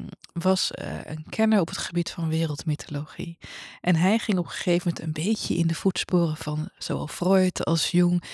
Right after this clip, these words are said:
Kijken van, wat zeggen deze verhalen nu over de huidige mens? En hij leefde in de twintigste eeuw.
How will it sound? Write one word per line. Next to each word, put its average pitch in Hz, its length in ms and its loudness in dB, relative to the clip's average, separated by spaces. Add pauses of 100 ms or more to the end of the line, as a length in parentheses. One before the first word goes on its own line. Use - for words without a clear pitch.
(160)
Kijken 175 280 2
van, 165 120 -4
wat 175 140 -6
zeggen 254 320 -2
deze 175 520 0
verhalen 202 680 0
nu 202 240 0
over 180 320 -2
de 160 60 -2
huidige 160 580 0
mens? 147 360 -2
En 151 80 -2
hij 156 240 2 (280)
leefde 170 440 2
in 160 80 0
de 151 80 2
twintigste - 580 -2
eeuw. 220 160 0